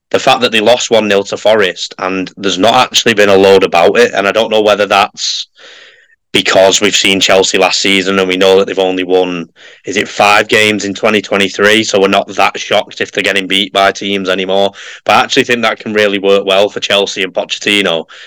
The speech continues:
that there doesn't seem to be a load of pressure on Chelsea at the moment. Uh, the pressure seems to be elsewhere in the league. Uh, can Arsenal beat, uh, City? Can Liverpool come back? Can Ten Hag improve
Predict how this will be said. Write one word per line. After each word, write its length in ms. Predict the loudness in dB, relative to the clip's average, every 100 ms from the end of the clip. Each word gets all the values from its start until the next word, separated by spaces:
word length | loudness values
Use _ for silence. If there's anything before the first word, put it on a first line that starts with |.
| -8 0
that 340 | 2 2 -2 _ -20 -16
there 100 | -6
doesn't 220 | -2 -2
seem 220 | 0 -2 0
to 100 | 0
be 140 | 2
a 40 |
load 460 | 0 0 2 2 2
of 60 | -2
pressure 360 | -4 -4 -4
on 120 | -4
Chelsea 380 | -2 -2 -2 -4
at 60 | -4
the 60 |
moment. 400 | -2 0 -2 -6 -8
Uh, 220 | -12 -10 -6
the 120 | -4 -2
pressure 360 | -2 -2 -4
seems 340 | -4 -2 -2 -4
to 80 | -2
be 80 | 0
elsewhere 560 | 0 -2 -2 0 0
in 80 | 0
the 80 | -2
league. 340 | -2 -4 -8 -18 -20 -18 -10 0
Uh, 260 | 2 2 0 -4
can 200 | 0 2
Arsenal 440 | 2 0 -2 -4
beat, 320 | -2 -4 -6 -12 -20 _ 0
uh, 500 | 4 4 4 2 0
City? 500 | -2 -4 -4 -4 -4
Can 300 | -2 -2 0
Liverpool 520 | -2 -2 -4 -4 -2
come 240 | -4 -4
back? 260 | 0 0 -2
Can 260 | -2 -2 -2
Ten 220 | -4 -2
Hag 380 | 0 0 0 -4
improve 560 | -8 -6 -2 -4 -6